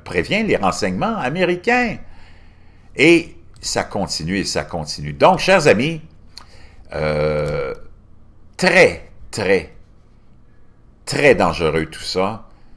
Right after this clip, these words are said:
Moi, je vous le dis, préparez-vous. Ça sent vraiment la guerre. Puis j'ai quelque chose d'autre à vous partager.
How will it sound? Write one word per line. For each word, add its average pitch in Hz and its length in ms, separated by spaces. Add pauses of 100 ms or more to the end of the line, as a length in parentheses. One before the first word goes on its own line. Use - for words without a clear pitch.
(1300)
Moi, 95 140
je 80 80
vous 80 100
le 73 60
dis, 113 160
préparez-vous. 90 840 (1700)
Ça - 280
sent 139 340 (1000)
vraiment 78 600 (260)
la 73 160
guerre. 69 380 (580)
Puis - 80
j'ai 123 180
quelque - 180
chose 120 220
d'autre 147 180
à 98 40
vous 87 80
partager. 104 640